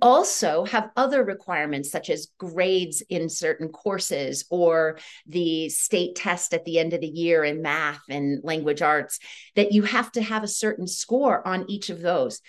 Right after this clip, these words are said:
So actually, we're asking our long-term English learners or our,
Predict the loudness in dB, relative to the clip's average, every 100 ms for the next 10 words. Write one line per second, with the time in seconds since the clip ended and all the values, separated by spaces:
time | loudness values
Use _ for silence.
0 | -14 0 0 2 0 0 -2 2 4 6
1 | 4 2 -2 -2 -6 -2 0 0 2 2
2 | 0 -2 -14 0 2 2 0 0 2 4
3 | 4 2 0 -6 -4 -2 0 2 2 0